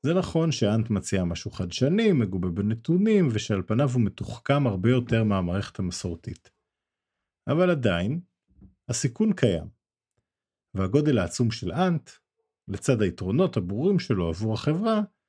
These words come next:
אומר גם שהסיכונים של החברה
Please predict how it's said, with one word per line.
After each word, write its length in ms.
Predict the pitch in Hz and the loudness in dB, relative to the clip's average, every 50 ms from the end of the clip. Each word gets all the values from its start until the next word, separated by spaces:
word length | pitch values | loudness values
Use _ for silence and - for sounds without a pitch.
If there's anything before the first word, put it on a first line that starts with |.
| _ _ _ _ _ _ - | _ _ _ _ _ _ -2
אומר 220 | 117 123 139 143 | 0 2 2 2
גם 180 | 135 143 135 120 | 2 2 0 0
שהסיכונים 760 | - - 107 90 - - 113 - - 110 101 110 160 220 233 | 0 -2 -2 -2 -2 -4 -6 -4 -4 0 2 2 4 2 2
של 180 | 180 - 131 104 | 2 2 0 0
החברה 480 | - - 104 92 90 92 95 98 104 | 0 -2 -4 -4 -2 -2 -2 -2 -2